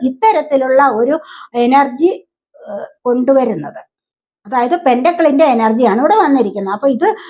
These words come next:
നിങ്ങൾക്കൊരു തുടക്കമാണ്. നിങ്ങൾ ഇത് കൊണ്ടുവരാൻ ബാധ്യസ്ഥരാണ്. നിങ്ങൾ ഇത് കൊണ്ടുവന്നേ മറ്റു-, പറ്റൂ. നിങ്ങൾ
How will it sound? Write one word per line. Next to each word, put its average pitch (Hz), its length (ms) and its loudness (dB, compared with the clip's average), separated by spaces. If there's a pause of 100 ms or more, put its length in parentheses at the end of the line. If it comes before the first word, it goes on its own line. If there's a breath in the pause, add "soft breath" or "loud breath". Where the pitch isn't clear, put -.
(140 loud breath)
നിങ്ങൾക്കൊരു 381 500 2
തുടക്കമാണ്. 302 800 2
നിങ്ങൾ 285 240 2
ഇത് 285 180 0
കൊണ്ടുവരാൻ 269 680 2
ബാധ്യസ്ഥരാണ്. 233 1200 0
നിങ്ങൾ 247 200 0
ഇത് 262 120 2
കൊണ്ടുവന്നേ 294 800 2
മറ്റു-, 240 720 0 (120)
പറ്റൂ. 240 460 -2 (380 loud breath)
നിങ്ങൾ 269 300 2